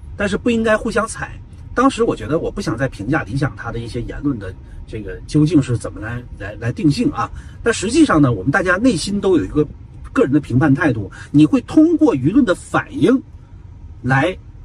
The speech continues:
发现它究竟是什么样。呃，跟理想呢，我指出它，我个人认为它的一些不良问题啊，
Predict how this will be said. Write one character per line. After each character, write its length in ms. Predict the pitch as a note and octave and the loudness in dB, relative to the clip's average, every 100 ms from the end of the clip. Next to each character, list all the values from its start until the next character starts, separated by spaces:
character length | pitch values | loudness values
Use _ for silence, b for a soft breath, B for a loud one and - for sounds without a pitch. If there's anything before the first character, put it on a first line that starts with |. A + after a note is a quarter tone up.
| - - | -20 -20
发 240 | - F#3 E3+ | -2 0 0
现 240 | E3 D3+ | 2 0
它 160 | C3 D3+ | 2 0
究 240 | - E3 | 2 2
竟 240 | D3+ D3+ A#2+ | 4 0 0
是 320 | - D3+ B2+ - | -4 -2 -4 -8
什 160 | - | -4
么 80 | A#2 | 2
样。 160 | D#3 - - | 2 0 -10
呃， 160 | B2+ A#2+ | -4 -4
跟 160 | - E3+ | -2 -2
理 140 | F3 | -2
想 220 | F3 G#2 | -2 -2
呢， 120 | G#2 | -2
我 60 | A#2 | -6
指 140 | - G#2 | -6 -6
出 160 | C#3+ | -2
它， 180 | D3+ D#3 | 0 0
我 180 | D#3+ - | -2 -6
个 160 | - A#3+ | 2 2
人 100 | B2 | 4
认 140 | C#3+ | 2
为 140 | G2 G#2 | 0 -6
它 100 | A2+ | -4
的 80 | |
一 80 | A#2 | -4
些 140 | A2 A#2 | -4 -4
不 120 | D#3+ | -2
良 200 | A2+ D4 | 0 0
问 100 | F4 | 0
题 180 | - - | -2 -10
啊， 140 | F#2+ | -14